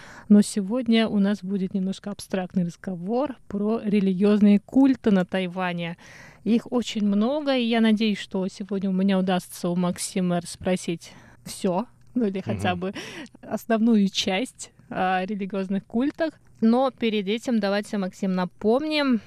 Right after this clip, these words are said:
Speaker 1: а, почему я пригласила вас сегодня в студию, чтобы поговорить на эту тему.
Speaker 2: Прежде всего потому, что с две тысячи девятого по две тысячи тринадцатый год,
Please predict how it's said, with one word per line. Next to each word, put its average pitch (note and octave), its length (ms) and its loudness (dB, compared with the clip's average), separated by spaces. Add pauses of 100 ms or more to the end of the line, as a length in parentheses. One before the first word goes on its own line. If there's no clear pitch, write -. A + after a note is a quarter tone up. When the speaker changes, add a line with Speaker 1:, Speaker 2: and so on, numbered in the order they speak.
(260)
Speaker 1:
а, F#3 320 -2
почему A3 640 -2
я F#3+ 380 -4
пригласила F#3+ 540 -6
вас G3+ 540 -6
сегодня F#3 460 -2
в - 60 -12
студию, A#3+ 340 -6
чтобы F#3+ 300 -6
поговорить F#3 580 -6
на F#3+ 140 -4
эту G3+ 160 -14
тему. - 500 -12 (340)
Speaker 2:
Прежде B2 360 -2
всего A#2 240 -8
потому, G2+ 360 -8
что G2+ 680 -6 (200)
с G2+ 380 -8
две G2+ 160 -8
тысячи - 300 -8
девятого G2+ 400 -6
по G#2 160 -6
две G2 80 -6
тысячи - 240 -12
тринадцатый G2 540 -8
год, B2 300 -6